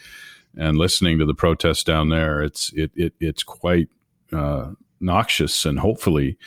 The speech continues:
the federal government and the R C M P will at least stabilize things, and then hopefully they'll get a negotiated solution, because that's, that's, that's ridiculous. You do not want to see that. That's being covered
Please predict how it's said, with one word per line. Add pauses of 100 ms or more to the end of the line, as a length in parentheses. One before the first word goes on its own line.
(300)
the
federal
government
and
the
R
C
M
P
will
at
least
stabilize
things,
and
then
hopefully
they'll
get
a
negotiated
solution,
because
that's,
that's,
that's
ridiculous.
You
do
not
want
to
see
that.
That's
being
covered